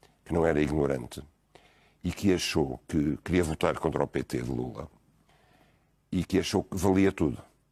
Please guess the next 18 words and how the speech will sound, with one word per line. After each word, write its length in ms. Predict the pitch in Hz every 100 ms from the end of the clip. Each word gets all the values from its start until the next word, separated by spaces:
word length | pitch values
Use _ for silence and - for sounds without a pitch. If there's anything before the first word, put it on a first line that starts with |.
| _ _ _ _ _ _ -
e 100 | 82
que 380 | - 85 82 -
qualquer 280 | 107 98 95
coisa 240 | 101 85
servia, 560 | 78 82 76 82 92 - _ _
e 100 | 92
que 240 | - 101 -
qualquer 420 | - 107 107 95
um 120 | 104
servia, 640 | - 92 82 85 85 85 _ _ -
desde 240 | 80 -
que 340 | - 87 76 - _ _ _ _
apiasse 440 | - 76 82 76 82
o 40 |
P 160 | - 78
T 140 | 82
do 100 | 71
poder. 320 | - - 65